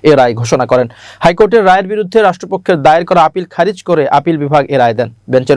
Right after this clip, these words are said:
অন্য পাঁচজন হলেন বিচারপতি মোহাম্মদ আশফাকুল ইসলাম, বিচারপতি জোবায়ের রহমান চৌধুরী, বিচারপতি মোহাম্মদ রেজাউল হক, বিচারপতি এস এম ইমদাদুল হক ও বিচারপতি ফারাহ মাহবুব। আদালতে তারেক রহমান ও বাবরের পক্ষে শুনানি করেন অ্যাডভোকেট শিশির মোহাম্মদ মনির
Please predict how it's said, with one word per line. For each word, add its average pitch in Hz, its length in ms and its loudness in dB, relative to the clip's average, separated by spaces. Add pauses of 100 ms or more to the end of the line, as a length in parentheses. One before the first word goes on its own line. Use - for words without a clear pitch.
(140)
অন্য 190 300 2
পাঁচজন 180 420 0
হলেন 143 280 0 (280)
বিচারপতি 196 380 0
মোহাম্মদ 196 360 0
আশফাকুল 196 540 -2
ইসলাম, 226 360 -2
বিচারপতি 170 500 -2
জোবায়ের 170 360 2
রহমান 202 340 0 (100)
চৌধুরী, 185 320 -2 (360)
বিচারপতি 247 340 0
মোহাম্মদ 214 360 -2
রেজাউল 175 380 2
হক, 240 240 0
বিচারপতি 175 520 -6 (160)
এস 185 300 0
এম 165 180 2 (480)
ইমদাদুল 214 460 2
হক 254 320 0
ও 170 140 0
বিচারপতি 180 520 -4 (180)
ফারাহ 185 300 2
মাহবুব। 131 320 0 (260)
আদালতে 247 360 2
তারেক 240 300 2
রহমান 254 220 2
ও 254 60 2
বাবরের 214 300 -2
পক্ষে 202 260 -10
শুনানি 208 280 -4
করেন 202 160 0
অ্যাডভোকেট 165 360 -4
শিশির 185 260 0
মোহাম্মদ 143 300 0
মনির 131 260 -2